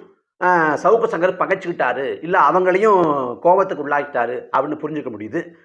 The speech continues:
அதனால இப்ப குரல் கொடுப்பதற்கு ஆள் இல்ல.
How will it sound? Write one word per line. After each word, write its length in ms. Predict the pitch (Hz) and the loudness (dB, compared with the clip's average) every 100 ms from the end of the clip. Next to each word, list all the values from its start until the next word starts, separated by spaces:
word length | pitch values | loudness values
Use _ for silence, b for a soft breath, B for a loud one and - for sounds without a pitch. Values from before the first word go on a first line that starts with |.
| b b | b b
அதனால 680 | 160 190 214 190 233 208 160 | 2 4 4 4 6 4 4
இப்ப 260 | 175 170 175 151 135 113 - | 0 4 4 6 4 0 0
குரல் 200 | 190 214 | 2 2
கொடுப்பதற்கு 400 | 190 170 151 151 | 2 0 0 2
ஆள் 200 | 143 156 | 2 0
இல்ல. 360 | 131 175 - | -2 -2 -4